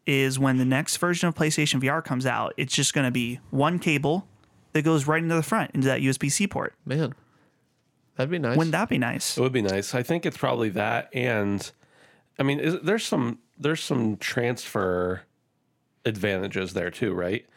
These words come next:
Speaker 3: Like, it's better than two point, U S B two point oh for sure.
Speaker 1: It is, to my understanding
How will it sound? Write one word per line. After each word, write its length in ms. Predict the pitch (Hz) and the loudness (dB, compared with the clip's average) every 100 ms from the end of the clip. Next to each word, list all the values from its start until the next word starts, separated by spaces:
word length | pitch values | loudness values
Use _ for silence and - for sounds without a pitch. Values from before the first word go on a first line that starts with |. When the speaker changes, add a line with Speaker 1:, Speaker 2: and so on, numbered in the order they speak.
| - 139 | -8 -4
Speaker 3:
Like, 120 | 127 | -2
it's 120 | 170 | -2
better 240 | - 120 | 0 0
than 260 | 113 101 95 | 0 0 -2
two 140 | - | -4
point, 260 | 104 98 - | -4 -4 0
U 140 | 113 | 0
S 80 | 98 | 0
B 100 | - 92 | -4 -6
two 120 | 92 | -6
point 220 | 95 92 | -4 -2
oh 140 | 101 | -2
for 120 | 90 107 | -4 -4
sure. 400 | 120 98 95 - - - - - _ - | -2 -2 -6 -10 -20 -20 -20 -20 _ -6
Speaker 1:
It 160 | - - _ _ - | -4 -4 _ _ 2
is, 720 | 170 170 160 139 - - - _ _ _ _ - | 4 6 4 2 0 -2 -6 _ _ _ _ -6
to 180 | - 165 | 0 2
my 480 | 147 143 156 170 - | 4 4 2 0 0
understanding 1600 | 170 151 147 139 - - - _ - 143 147 135 127 120 98 | 0 2 2 2 0 -2 -6 _ -2 2 4 4 0 -4 -8